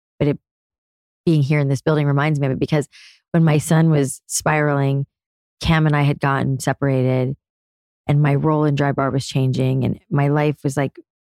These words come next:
seemingly falling apart in every conceivable way. And my son was really struggling and I didn't really know what to do about it. And,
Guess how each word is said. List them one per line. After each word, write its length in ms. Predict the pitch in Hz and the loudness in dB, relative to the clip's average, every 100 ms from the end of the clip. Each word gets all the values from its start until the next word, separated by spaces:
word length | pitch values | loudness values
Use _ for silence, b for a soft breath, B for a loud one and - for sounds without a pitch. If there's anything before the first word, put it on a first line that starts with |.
| _ - | _ -12
seemingly 380 | - 202 175 147 | -2 2 2 2
falling 320 | - 139 135 | 0 0 0
apart 380 | - - 135 - | -4 -4 -2 0
in 120 | 160 | 0
every 340 | 131 127 131 - | 0 0 -2 -4
conceivable 520 | - 139 135 123 - | -4 -2 -2 -2 0
way. 180 | 143 139 | 0 0
And 100 | 131 | -2
my 140 | 127 | -2
son 380 | 135 160 156 147 | -2 -2 -2 -2
was 160 | 147 143 | -4 -4
really 140 | 135 | -6
struggling 400 | - 170 170 156 | -4 -2 0 0
and 80 | 139 | 0
I 40 | |
didn't 200 | 139 160 | -2 0
really 160 | 180 160 | 0 0
know 80 | 147 | 0
what 100 | 135 | -4
to 100 | - | -2
do 120 | 151 | -2
about 240 | 139 135 | 0 0
it. 180 | 135 - _ _ _ _ _ - | -2 -4 _ _ _ _ _ -2
And, 240 | 151 147 | 0 0